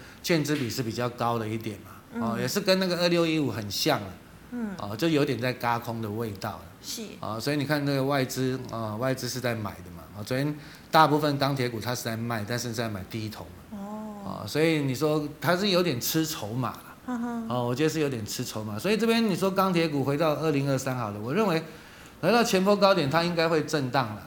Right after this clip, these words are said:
Speaker 1: 啊。那当然你说拜登什么时候会通过他的基础建设，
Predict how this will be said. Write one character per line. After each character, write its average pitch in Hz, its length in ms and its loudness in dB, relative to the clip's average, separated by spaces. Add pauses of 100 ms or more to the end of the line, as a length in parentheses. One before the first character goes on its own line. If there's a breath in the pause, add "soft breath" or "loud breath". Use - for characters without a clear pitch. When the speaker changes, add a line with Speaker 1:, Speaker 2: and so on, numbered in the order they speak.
(140)
Speaker 1:
啊。 113 160 -6
那 165 100 0
当 202 200 6
然 170 120 4
你 143 60 2
说 170 160 4
拜 175 220 6
登 165 180 2
什 143 100 -2
么 123 120 -2
时 135 100 0
候 143 160 2 (380 loud breath)
会 160 140 6
通 151 240 2
过 147 160 4
他 139 120 4
的 135 100 2
基 131 280 -2
础 110 180 -6
建 117 240 -2
设， 117 180 -4